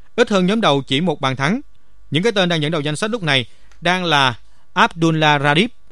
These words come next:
Ayman Yahya của đương kim vô địch U hai ba Ả Rập Saudi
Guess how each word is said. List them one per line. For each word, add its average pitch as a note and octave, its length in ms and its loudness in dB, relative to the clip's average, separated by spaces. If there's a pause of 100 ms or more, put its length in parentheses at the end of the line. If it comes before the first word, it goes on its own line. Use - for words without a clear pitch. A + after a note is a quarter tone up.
(440)
Ayman E3 520 4 (240)
Yahya D3+ 380 4 (480)
của C#3+ 220 6
đương F3+ 140 4
kim F3+ 140 0
vô E3+ 60 4
địch C#3+ 120 4
U D#3+ 80 2
hai D#3 140 4
ba D3+ 200 6
Ả C#3+ 200 2
Rập D3 140 0
Saudi D3+ 340 4